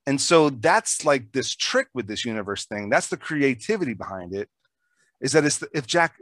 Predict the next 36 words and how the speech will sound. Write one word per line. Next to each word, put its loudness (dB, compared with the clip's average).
you 0
know, 2
Jack 2
Nicholson's -4
Joker 0
died 4
in, -4
in -4
the 0
night, 0
uh, 0
but, 2
but -2
then -2
Heath -4
Ledger's, -2
but 2
then, 4
but -2
then 4
if -6
you're 2
a 2
super, -2
you -4
know, 2
like, 0
you 2
probably 4
know 4
this, 0
being -6
a -4
super -6
comic 0
buff, -4